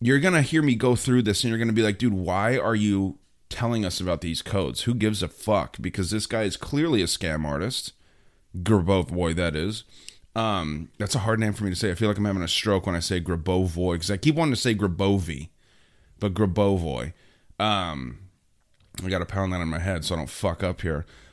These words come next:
But you'll get the idea here, and you'll see why this is so interesting to me. It's fucking crazy. But this dude's born in sixty-three. I wanna talk about the man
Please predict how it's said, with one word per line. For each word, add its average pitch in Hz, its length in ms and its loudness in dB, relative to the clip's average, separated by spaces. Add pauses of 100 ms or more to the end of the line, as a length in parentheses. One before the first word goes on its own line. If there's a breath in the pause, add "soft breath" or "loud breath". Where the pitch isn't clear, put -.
(100)
But 127 340 2 (400)
you'll 131 160 6
get 147 200 4
the 160 100 6
idea 135 280 6
here, 101 220 0
and 101 140 2
you'll 107 80 2
see 151 240 2
why 139 340 0
this 113 240 0
is 104 80 0
so 120 220 2
interesting 104 400 -2
to 73 120 -8
me. 73 100 -4
It's 71 120 -8
fucking 123 380 -2
crazy. 90 360 -2
But 104 140 -2
this 170 160 2
dude's 220 220 2
born 160 320 2
in 123 100 2
sixty-three. 110 720 0
I 76 40 0
wanna 131 220 0
talk - 360 -2
about 113 320 2
the 98 60 2
man 101 580 2